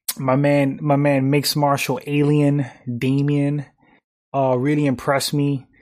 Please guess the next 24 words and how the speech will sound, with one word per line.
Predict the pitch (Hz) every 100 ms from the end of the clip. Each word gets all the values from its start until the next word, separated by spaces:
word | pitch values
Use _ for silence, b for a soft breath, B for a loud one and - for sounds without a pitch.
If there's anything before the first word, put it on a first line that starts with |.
| b b b _ _
uh, | 135 131
recently. | 123 135 143 - 147 139 135 135 _
I, | 139 151
do | 147
you | 151
want | 175 180
me |
to | 180
drop | 147 175 190
this, | 202 202
bro? | - 214
Do | 196
you | 156
want | 156
me |
to | 156 -
talk | 160
about | 165 175 180
it? | 185 156
Like, | 135
what | 127 131 -
your | 139
endeavor | 131 131 143 165
is? | 180 190 - -